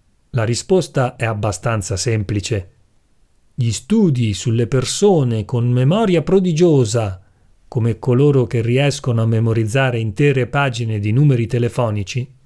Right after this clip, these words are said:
hanno rivelato che essi sono capaci di memorizzare perché hanno sviluppato degli algoritmi di memorizzazione sui quali possono mappare rapidamente qualsiasi cosa vogliano.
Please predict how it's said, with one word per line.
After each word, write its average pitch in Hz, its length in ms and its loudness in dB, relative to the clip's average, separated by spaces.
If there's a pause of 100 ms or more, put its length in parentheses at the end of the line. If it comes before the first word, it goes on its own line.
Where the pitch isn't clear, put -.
hanno 165 360 2
rivelato 147 720 0
che 160 260 0
essi 139 380 0
sono 175 260 0
capaci 151 480 -2
di 135 120 0
memorizzare 143 1000 0 (400)
perché 214 280 -2
hanno 226 220 2
sviluppato 156 760 0
degli 143 240 2
algoritmi 180 760 2
di 127 140 2
memorizzazione 151 1040 2
sui 202 220 0
quali 139 360 0
possono 143 580 -2
mappare 127 1040 0
rapidamente 170 840 2
qualsiasi 147 680 -2
cosa 139 320 2
vogliano. 107 640 0